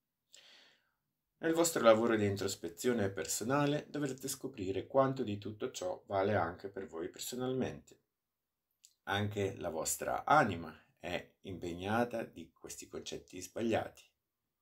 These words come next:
Anche se quando col crescere un essere umano si rende conto di tali impressioni, egli spesso non comprende che quell'idea di Dio è falsa e Dio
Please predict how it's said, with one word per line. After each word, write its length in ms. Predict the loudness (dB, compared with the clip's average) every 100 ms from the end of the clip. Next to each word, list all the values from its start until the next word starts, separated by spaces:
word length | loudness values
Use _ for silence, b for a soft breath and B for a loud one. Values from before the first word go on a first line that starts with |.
| _ _ _ _ _ _ _ _ _ -4
Anche 420 | -4 -2 -8 -6
se 360 | -6 -6 -8
quando 640 | -8 -6 -4 -6 -10 -12 _ _ _
col 260 | -12 -12
crescere 720 | -4 2 4 4 2 0 -6 -10
un 180 | -10 -6
essere 320 | -4 -2 -2
umano 300 | 2 2 2
si 180 | 0 -2
rende 300 | -2 -4 -6
conto 440 | 2 2 2 -2
di 220 | -6 -8
tali 320 | -4 -2 -2 -4
impressioni, 840 | -8 -10 -8 -2 0 0 -4 -8
egli 240 | -4 -2 -2
spesso 420 | -2 -4 -6 -4
non 220 | -6 -6
comprende 640 | -8 -10 -10 -10 -10 -16 -20 B B B
che 120 | -12
quell'idea 380 | -2 -2 0 -4
di 140 | -8
Dio 380 | -4 -2 -2 -6
è 320 | -14 -12 -14 -16
falsa 640 | -2 4 6 4 -8 -12 _ _ _ _ _ _
e 160 | -16 -14
Dio 500 | -12 -10 -8 -8 -10